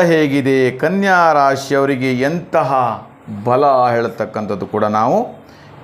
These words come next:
ಚಿಂತನೆಯನ್ನ ಮಾಡಲೇಬೇಕು. ಕನ್ಯಾ ರಾಶಿಯವರಿಗೆ ಭಾಗ್ಯ ಗುರು ಅಂತ ಕರೆಯಲ್ಪಡುತ್ತೆ. ಕನ್ಯಾ ರಾಶಿಯವರಿಗೆ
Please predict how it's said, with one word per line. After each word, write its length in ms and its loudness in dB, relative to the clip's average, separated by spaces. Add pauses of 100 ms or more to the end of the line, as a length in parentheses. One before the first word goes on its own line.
(120)
ಚಿಂತನೆಯನ್ನ 500 -2 (120)
ಮಾಡಲೇಬೇಕು. 680 -4 (1160)
ಕನ್ಯಾ 360 4 (160)
ರಾಶಿಯವರಿಗೆ 720 2 (320)
ಭಾಗ್ಯ 540 2
ಗುರು 200 4 (380)
ಅಂತ 160 -4 (100)
ಕರೆಯಲ್ಪಡುತ್ತೆ. 760 -4 (380)
ಕನ್ಯಾ 460 2
ರಾಶಿಯವರಿಗೆ 580 0